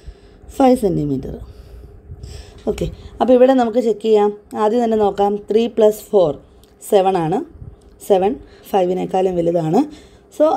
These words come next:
അത് ഓക്കെയാണ്. ഇനി അടുത്തത് ഫോർ പ്ലസ് ഫൈവ്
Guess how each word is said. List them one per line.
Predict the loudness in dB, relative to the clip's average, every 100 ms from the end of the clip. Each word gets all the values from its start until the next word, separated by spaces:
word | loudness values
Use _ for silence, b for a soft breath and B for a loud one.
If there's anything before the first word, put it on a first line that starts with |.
| 2
അത് | 2 2
ഓക്കെയാണ്. | 0 -4 0 -2 -4 -10 b b b b -2
ഇനി | 0
അടുത്തത് | 2 2 0 0
ഫോർ | 0 2 2 2
പ്ലസ് | 0 0 -2
ഫൈവ് | 0 0